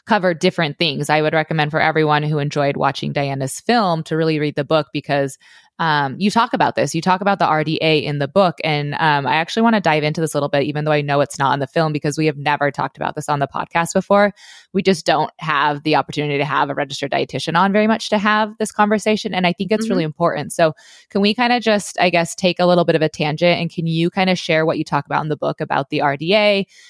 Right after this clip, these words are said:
Speaker 1: the changes in weight, how it's low to begin with, and just kind of the whole discussion around R D A?
Speaker 2: Yeah. So the film, I mean, the film's gorgeous and is easy. It's an hour and twenty minutes, and there was only so m-, much depth we could get into in a film.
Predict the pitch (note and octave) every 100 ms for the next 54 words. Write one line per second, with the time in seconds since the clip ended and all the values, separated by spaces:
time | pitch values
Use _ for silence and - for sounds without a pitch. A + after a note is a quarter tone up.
0 | - E3 F#3 E3+ D#3+ D3+ D3+ F#3+ F#3+ E3+
1 | E3 D3 - E3 D#3+ D#3 E3 F#3+ F#3 F#3
2 | F3+ E3 D#3+ E3+ - G3 G3 E3+ E3 D3+
3 | - D3 - C#3+ C#3+ - D3 C#3 C3 C3+
4 | D#3+ _ _ _ _ _ _ _ A3+ A3
5 | E3+ - B3 B3 C#4+ F#4 A4+ E4+ - A3+
6 | A3+ - A3+ G#3+ - E3+ E3+ E3 - D#3
7 | D3 E3+ E3+ E3 D#3+ C#3+ D3 D#3+ D#3+ D#3
8 | E3+ D#3 D3+ D3+ D3 D3 D#3 D3+ D#3 F3
9 | E3 D#3 - - - D#3 D3+ D3+ - _
10 | _ _ _ _ D3 D3+ D#3 D#3+ D#3+ D3
11 | - E3+ - D#3+ D3+ D3+ C#3 B2+ C3+ C#3
12 | - D#3 C3+ C#3+ C3+ C3 - C3 C3+ D#3+